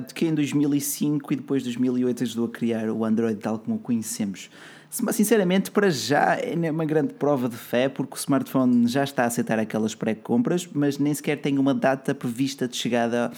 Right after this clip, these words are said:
a-, ao mercado. Isto é, não tem uma data sequer prevista para aquelas pessoas que já pagaram, não sabem quando é que vão receber o smartphone. Contudo, eh, uma das grandes quatro operadoras dos States já confirmou que o iria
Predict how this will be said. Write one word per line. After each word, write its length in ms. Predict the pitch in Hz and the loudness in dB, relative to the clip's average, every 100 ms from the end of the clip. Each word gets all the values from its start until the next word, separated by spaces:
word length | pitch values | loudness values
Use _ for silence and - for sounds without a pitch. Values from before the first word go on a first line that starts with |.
| - - - | -14 -10 -2
a-, 140 | 139 | 2
ao 60 | 123 | 2
mercado. 360 | 123 151 113 107 - | 2 0 0 -2 -6
Isto 200 | - 113 | -4 -2
é, 120 | 110 | 0
não 120 | 113 | 0
tem 120 | 120 | 2
uma 100 | 120 | 4
data 220 | 120 120 | 2 2
sequer 280 | 123 - 127 | -4 -4 -4
prevista 420 | 120 120 123 123 131 | -2 -2 -2 -2 -2
para 160 | 123 | 0
aquelas 260 | 120 127 123 | 0 -2 -4
pessoas 240 | - 120 | -2 -4
que 100 | - | -2
já 140 | 135 165 | -2 0
pagaram, 400 | 180 165 170 185 - - - | 0 2 0 -4 -10 -14 -2
não 140 | 165 | 0
sabem 260 | 160 165 151 | 2 2 0
quando 420 | 135 180 180 160 | 0 2 4 4
é 60 | 160 | 2
que 100 | 123 | 2
vão 140 | 139 | 0
receber 300 | 131 - 123 | 0 0 0
o 40 | |
smartphone. 640 | 117 - 110 104 - 101 104 | 2 0 0 0 -4 -4 -2
Contudo, 500 | - 143 170 170 165 - - - | -2 0 2 0 0 -6 -18 -6
eh, 180 | - 123 | -2 2
uma 200 | 185 165 | 2 2
das 240 | 156 147 - - 139 131 | 0 -2 -4 -4 -2 0
grandes 680 | 117 139 131 117 104 - _ | 2 4 4 2 -2 -12 _
quatro 380 | - 131 127 127 | -2 0 0 -2
operadoras 640 | 117 123 110 117 113 104 | 0 0 2 2 2 -2
dos 240 | 95 110 - | -2 -4 -4
States 480 | - 123 123 - - | -2 -2 -2 -6 -8
já 200 | - 113 | -6 -6
confirmou 440 | 117 117 113 104 | -6 -6 -4 -4
que 140 | 104 110 | -6 -6
o 40 | |
iria 280 | 104 101 101 | -6 -4 -6